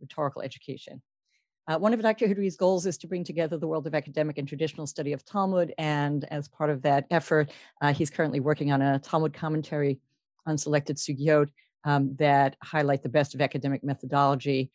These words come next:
uh, and present that in a way that's accessible to non-specialists. Uh, Doctor Hidry also runs the websites rabbinic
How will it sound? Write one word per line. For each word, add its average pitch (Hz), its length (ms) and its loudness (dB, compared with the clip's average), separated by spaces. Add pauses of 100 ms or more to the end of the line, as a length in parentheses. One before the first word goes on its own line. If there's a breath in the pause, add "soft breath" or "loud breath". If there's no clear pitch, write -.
(300 soft breath)
uh, 139 40 -4
and 143 180 0
present 139 460 0
that 139 180 0
in 139 80 -2
a 135 60 0
way 127 200 2
that's 127 240 -6
accessible 127 580 -10
to 131 140 -6
non-specialists. 123 1400 -8 (380 loud breath)
Uh, 151 120 0
Doctor 165 300 0
Hidry 180 240 0
also 170 220 0
runs 151 200 0
the 147 120 -4
websites 139 640 -4 (100)
rabbinic 139 480 -2